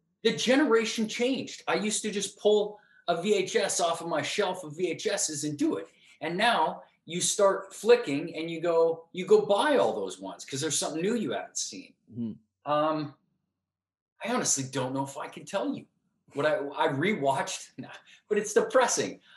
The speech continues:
Speaker 1: I rewatched The House of Sand and Fog, which is, like, this deeply depressing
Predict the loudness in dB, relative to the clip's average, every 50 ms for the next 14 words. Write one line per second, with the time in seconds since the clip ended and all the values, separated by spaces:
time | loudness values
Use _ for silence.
0 | -2 0 2 2 4 4 4 4 6 6 4 4 2 0 -2 0 0 2 4 2
1 | 2 2 2 0 2 2 2 2 0 0 0 -2 -4 -6 -4 0 4 4 4 4
2 | 2 0 -4 -8 _ _ _ _ _ _ _ -8 -6 -2 -2 0 0 0 2 2
3 | 2 2 2 -2 -6 -6 -6 -6 -8 -12 -12 -10 -8 -6 -6 -8 -6 -6 -6 -4
4 | -2 -4 -4 -6 -6 -4 0 2 2 2 2 0 -2 -2 -4 -6 -8